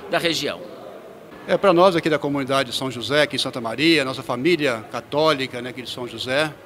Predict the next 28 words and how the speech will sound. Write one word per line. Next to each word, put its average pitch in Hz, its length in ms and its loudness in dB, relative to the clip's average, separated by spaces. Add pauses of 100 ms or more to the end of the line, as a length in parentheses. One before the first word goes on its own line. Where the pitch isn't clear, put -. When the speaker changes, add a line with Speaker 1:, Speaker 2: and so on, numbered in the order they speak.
(580)
Speaker 2:
é 143 120 0
uma 156 160 0
festa, 160 580 -2 (460)
talvez 170 200 2
a 180 60 6
mais 190 220 4
importante 160 580 0
festa 147 580 0 (300)
da 139 100 0
tradição, 143 840 -2 (380)
é, 131 120 -4
da 131 120 -2
nossa 139 240 -2
fé 151 340 0
cristã. 127 480 -6 (260)
Nenhuma 180 300 0
festa 170 400 -2
envolve 151 420 0
mais 160 360 0
as 147 140 -6
famílias 135 440 -6
do 143 100 -10
que 151 160 -4
a 139 120 0
festa 135 500 -4 (180)
de 127 60 -16
Corpus 127 320 -6
Christi. - 460 -10